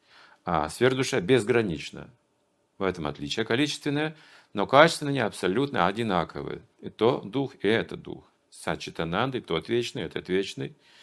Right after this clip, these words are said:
Полон счастья и знаний, тот и другой. И взаимодействуют они, почему они различны? Что взаимодействовать при помощи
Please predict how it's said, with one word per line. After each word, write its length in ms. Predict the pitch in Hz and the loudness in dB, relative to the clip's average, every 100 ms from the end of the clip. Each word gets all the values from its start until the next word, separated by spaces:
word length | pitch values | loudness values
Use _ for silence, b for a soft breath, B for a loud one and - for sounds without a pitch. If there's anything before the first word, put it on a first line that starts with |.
| b b b _ | b b b _
Полон 260 | 107 92 90 | -2 0 -2
счастья 520 | - 107 104 - 92 | 0 2 2 0 -6
и 40 | |
знаний, 400 | 78 82 92 117 | -2 2 2 2
тот 220 | 107 80 87 | -4 -6 -4
и 60 | |
другой. 380 | 101 117 71 62 - b b b b b b - | -4 -4 -4 -6 -12 b b b b b b -6
И 80 | 104 | -2
взаимодействуют 680 | 110 110 120 170 170 139 | 0 0 6 6 4 -2
они, 180 | 117 104 | -2 -2
почему 420 | 90 107 - 139 | -2 -4 -2 -2
они 160 | 110 98 | 0 0
различны? 460 | 92 90 85 - 90 | -2 -2 -6 -6 -8
Что 180 | - | -4
взаимодействовать 760 | 95 104 104 107 151 147 139 127 | -2 0 -2 0 -2 -2 -4 -4
при 120 | 98 | -6
помощи 580 | 92 113 123 - 113 101 | -6 -6 -6 -6 -6 -8